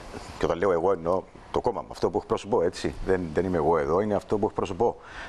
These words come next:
Α, ο Νικόλας Παπαδόπουλος διαφώνησε με τις προτάσεις του Προέδρου Αναστασιάδη όταν τους ενημέρωσε ο Πρόεδρος στο Κραμ Μοντανά ότι θα κατέθετε αυτές τις προτάσεις, οι οποίες μετά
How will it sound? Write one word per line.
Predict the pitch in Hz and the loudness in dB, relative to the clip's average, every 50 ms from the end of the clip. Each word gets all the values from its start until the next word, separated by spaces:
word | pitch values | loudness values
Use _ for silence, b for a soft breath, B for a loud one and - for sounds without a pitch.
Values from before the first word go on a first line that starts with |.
| B | B
Α, | B - 60 60 65 | B -4 -2 0 0
ο | 67 | 0
Νικόλας | 73 76 104 117 - | 0 0 0 0 0
Παπαδόπουλος | 135 92 78 82 104 113 151 143 139 139 110 | 0 2 2 2 2 2 2 2 2 2 2
διαφώνησε | 90 92 - - 135 135 131 104 - 101 78 | 2 2 2 2 0 -2 -2 -2 -2 -2 0
με | 78 78 78 76 - | 0 0 0 0 0
τις | - 85 78 71 - - - - | 0 2 2 2 0 -2 -4 -4
προτάσεις | - 76 78 - - 117 - - 107 - - | -2 -2 -2 0 0 -2 -2 -4 -10 -8 -6
του | - 82 | -6 -4
Προέδρου | - - 82 82 85 87 85 82 78 76 73 | -2 0 2 4 4 2 2 2 2 2 2
Αναστασιάδη | 69 71 80 82 78 78 76 - - 76 69 65 69 69 90 117 120 - B B B B B B B B B | 2 0 0 -2 -2 -2 -2 0 2 2 2 2 2 0 0 -2 -2 -4 B B B B B B B B B
όταν | 98 107 117 147 139 | 0 0 0 0 -2
τους | 123 113 - | -4 -2 -2
ενημέρωσε | 98 85 95 117 139 127 120 | -2 0 2 2 2 2 0
ο | 95 | -2
Πρόεδρος | - - 104 117 117 127 117 | 0 2 2 2 2 0 0
στο | - 120 - | -2 -2 -2
Κραμ | - 101 113 135 | -2 -2 -2 -2
Μοντανά | 135 131 120 139 135 143 139 | -4 -2 -2 0 0 2 2
ότι | 123 101 - | 0 0 -2
θα | 120 104 | -4 -2
κατέθετε | 95 87 - 92 - 90 80 90 | -2 -4 -2 -2 -4 0 0 0
αυτές | 80 - - - 82 | 0 0 0 -2 -2
τις | - 87 - | -2 -2 -2
προτάσεις, | - 80 80 73 71 67 - 101 - - | -2 0 0 0 0 -2 -2 -6 -4 0
οι | - | 2
οποίες | 101 80 - 113 127 135 - - B B B | 2 2 2 2 0 0 -2 -6 B B B
μετά | B 87 90 85 - - 95 85 82 98 117 | B 0 0 0 0 0 0 0 0 0 -2